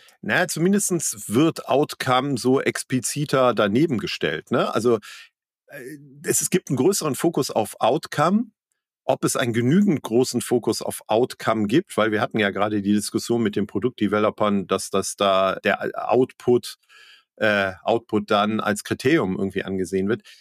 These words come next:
Das weiß ich nicht, aber die Diskussion müssen wir, glaube ich, an einer anderen Stelle noch mal weiterführen. Zumindestens werden generell mehr Produktthemen erwähnt,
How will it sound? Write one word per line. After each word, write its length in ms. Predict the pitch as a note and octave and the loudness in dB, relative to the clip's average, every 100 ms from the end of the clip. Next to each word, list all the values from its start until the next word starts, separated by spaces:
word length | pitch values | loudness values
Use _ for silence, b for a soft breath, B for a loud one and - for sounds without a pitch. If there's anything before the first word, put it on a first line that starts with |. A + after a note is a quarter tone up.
| B _ _ - | B _ _ -4
Das 640 | G#2+ - - - - - _ | -2 -2 -8 -8 -10 -12 _
weiß 500 | E2+ - G2+ A2+ D3 | -16 -2 2 2 0
ich 200 | C3 - | -4 -2
nicht, 360 | B2 B2 - - | 0 0 -2 -2
aber 380 | G2+ G2 F#2+ F2+ | 0 4 2 0
die 200 | - G#2 | -2 -4
Diskussion 520 | F#2+ - - F#2 F#2 | -4 -10 -6 -4 -2
müssen 180 | G2+ F#2 | -2 -4
wir, 60 | D#2+ | -2
glaube 240 | F2 F2 | -2 -2
ich, 140 | - | -8
an 100 | F2 | -8
einer 80 | E2+ | -6
anderen 280 | E2 G2 D#2+ | -4 -6 -8
Stelle 340 | - D2+ D2+ | -12 -12 -12
noch 160 | D2+ - | -14 -14
mal 160 | D2+ D2 | -14 -10
weiterführen. 640 | D#2+ - F2 - A2 C#3+ B B B - | -12 -12 -14 -4 -4 -4 B B B -10
Zumindestens 640 | A#2+ C#3 G#3+ G3 D#3 - | -2 2 2 0 -2 -2
werden 180 | C#3 B2+ | 0 2
generell 540 | C3 A#2+ G#2 D#3+ G#3+ | 0 2 2 0 0
mehr 280 | A2+ B2+ C3+ | 0 2 0
Produktthemen 800 | - A2 C3 - - B2+ B2 A2+ | 0 -2 -2 -6 -4 2 2 0
erwähnt, 500 | G2 F2+ C3+ G#2+ | -4 0 0 0